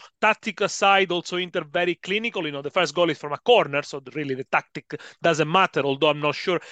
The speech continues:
Calabria should be marking, uh, Dzeko. But, uh, yes, Milan, uh, obviously, uh, affected by the, um, lack of Leao,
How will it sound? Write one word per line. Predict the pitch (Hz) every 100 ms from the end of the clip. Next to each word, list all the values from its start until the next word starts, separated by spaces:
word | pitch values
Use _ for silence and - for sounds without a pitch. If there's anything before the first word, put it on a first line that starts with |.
| - -
Calabria | 180 175 180 165 160 147 - -
should | - 208 175
be | 185
marking, | 180 185 165 190 180
uh, | 165 - - 196 185
Dzeko. | 151 214 233 240 226
But, | 175 180 - -
uh, | 190
yes, | 196 269 254 -
Milan, | 226 262 269 254 247 226 226
uh, | 226 -
obviously, | 226 226 214 202 214 208 - - -
uh, | -
affected | 180 - 254 - 208 170
by | 185 185
the, | 185 180 175 170
um, | 170 170 175
lack | 180 196 -
of | 175
Leao, | 175 175 151 143